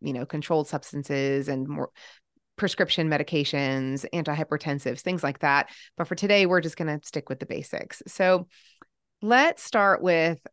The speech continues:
I think, two of the most common medications that people take over the counter, and that's ibuprofen and Tylenol. Walk us through kind of layman's terms, however in-depth you wanna get, but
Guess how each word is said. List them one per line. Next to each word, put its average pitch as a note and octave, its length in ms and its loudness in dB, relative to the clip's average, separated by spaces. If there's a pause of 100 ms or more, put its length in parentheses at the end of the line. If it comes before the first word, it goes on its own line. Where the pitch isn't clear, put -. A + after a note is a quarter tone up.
(120)
I E3 100 -6
think, E3 220 -6
two G#3 240 2
of F3 80 2
the E3+ 80 2
most F#3 640 2
common D3+ 320 0
medications D3 800 -2
that C3 280 -2
people D3 240 -4
take C#3 260 -4
over C#3 180 -4
the C3+ 80 -6
counter, D3+ 520 -2
and D3 160 -2
that's - 340 -6 (180)
ibuprofen E3+ 720 0 (500)
and D#3 120 -2
Tylenol. G2 600 -6 (800)
Walk G3+ 220 6
us D4+ 180 4
through E3+ 580 4 (500)
kind D#3 220 -2
of D3 220 -2 (140)
layman's G3+ 400 2
terms, E3+ 500 4
however F#3+ 380 2
in-depth E3 360 0
you D#3 80 -4
wanna C#3+ 200 -2
get, G#2 320 -4
but D3+ 220 2